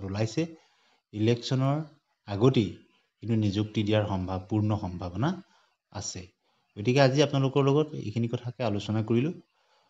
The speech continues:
ভিডিঅ'টো যদি প্ৰথমবাৰৰ কাৰণে চাইছে, চেনেলটো ছাবস্ক্ৰাইব কৰি দিব আৰু ভাল পালে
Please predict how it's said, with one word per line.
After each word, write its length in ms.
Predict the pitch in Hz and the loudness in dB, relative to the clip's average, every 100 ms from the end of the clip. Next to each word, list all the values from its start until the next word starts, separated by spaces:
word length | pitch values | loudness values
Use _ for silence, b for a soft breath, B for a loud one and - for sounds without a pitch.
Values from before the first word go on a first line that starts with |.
| _ _ | _ _
ভিডিঅ'টো 460 | 104 95 104 120 127 | -12 -4 0 2 2
যদি 160 | 151 160 | 2 0
প্ৰথমবাৰৰ 500 | 160 - 104 107 113 | 0 -2 0 2 2
কাৰণে 320 | 123 123 131 | 2 2 0
চাইছে, 340 | 127 127 120 151 160 _ - | -2 -4 -4 -8 -10 _ -16
চেনেলটো 400 | - 101 98 104 | -6 -4 -4 -6
ছাবস্ক্ৰাইব 440 | - - - 123 | -8 -8 -4 -4
কৰি 160 | - 139 | 0 2
দিব 140 | 143 147 170 b b b b | 2 -4 -14 b b b b
আৰু 120 | 110 | -6
ভাল 240 | 107 90 104 | -6 -2 -2
পালে 200 | 104 117 | 0 -2